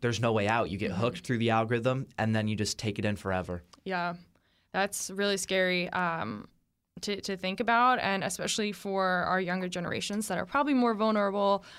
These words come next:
Speaker 2: um, to really understanding what is at risk. Um,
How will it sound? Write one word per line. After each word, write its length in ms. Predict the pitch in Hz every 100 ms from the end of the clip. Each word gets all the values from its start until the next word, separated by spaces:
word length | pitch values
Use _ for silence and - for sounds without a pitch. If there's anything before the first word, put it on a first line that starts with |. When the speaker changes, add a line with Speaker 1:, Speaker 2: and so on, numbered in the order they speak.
| - -
Speaker 2:
um, 480 | 196 180 131 - -
to 540 | - 208 196 190 180 -
really 220 | 202 196
understanding 880 | 185 180 180 190 185 175 98 214 202
what 260 | - 185 175
is 140 | 185
at 160 | 175 180
risk. 400 | 175 170 180 - - - _ -
Um, 380 | 185 175 95